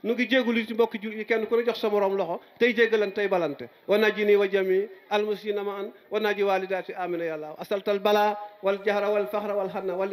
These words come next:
qutta ya mukhtar, ma taha min khina. Wal tuhbina wa khawina wa kun lana wa ablana usan khitana rabbana. Wa salliyan ala nabi wa sallim. Serigne Bay ñaan, nee na, "Wa salliyan ala nabi wa sallim. Waghfir li bi ajata kullu muslimin." Jërë ngeen jëf, ngeen baal na wax.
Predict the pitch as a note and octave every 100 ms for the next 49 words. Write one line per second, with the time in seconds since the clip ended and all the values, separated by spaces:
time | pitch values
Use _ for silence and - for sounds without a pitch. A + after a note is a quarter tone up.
0 | F#3+ B3+ A3+ G#3 F#3+ F3+ - F3 C3+ -
1 | - D#3+ E3 D#3 D#3 D3 C#3 C#3 A#2 -
2 | E3 - F3+ E3+ F3+ F3 F3+ F3+ - -
3 | _ C#3 - D#4+ F#3+ F3+ F3+ F3+ F3+ -
4 | - - D3 F3+ F3+ F3+ F3+ F3+ F3+ -
5 | - E3+ F3 E3+ E3 E3+ D#3 E3 D#3+ D3
6 | C#3 C#3+ C#3 C3+ - - - - E3 -
7 | G#3 G#3 G3 F#3 F3+ F3 D#3+ D#3 D3 D#3
8 | C3+ B2+ G3+ G#3 G3 G3 F#3 D#3+ A#2+ -
9 | - - - F3 F#3+ F#3+ A#3 A3+ G#3 E3+
10 | - - - F3 F3+ E3 E3+ D#3+ D#3+ E3+
11 | D#3 C3 B2 _ G#3+ G#3 G#3+ G3+ F#3+ F#3
12 | F3+ E3 D#3+ F#3 E3+ D3+ C3+ C#3 A2+ _
13 | - F#3+ F#3 F3+ E3+ G3 F#3+ F3 E3 D3
14 | C3